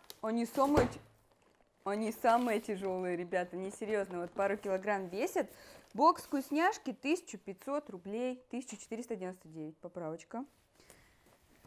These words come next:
Вот это я люблю. Щас будем жрать. Вкусняшки я активнее всего распаковываю, просто так сразу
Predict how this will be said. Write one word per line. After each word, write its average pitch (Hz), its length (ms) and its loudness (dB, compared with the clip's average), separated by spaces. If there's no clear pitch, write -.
Вот 220 240 -4
это 349 200 2
я 330 240 4
люблю. 254 600 2
Щас 320 240 2
будем 262 400 0
жрать. 254 540 -2
Вкусняшки 208 520 -4
я 190 120 6
активнее 202 420 -4
всего 202 340 0
распаковываю, 190 600 -2
просто 196 360 -2
так 196 220 0
сразу 214 400 10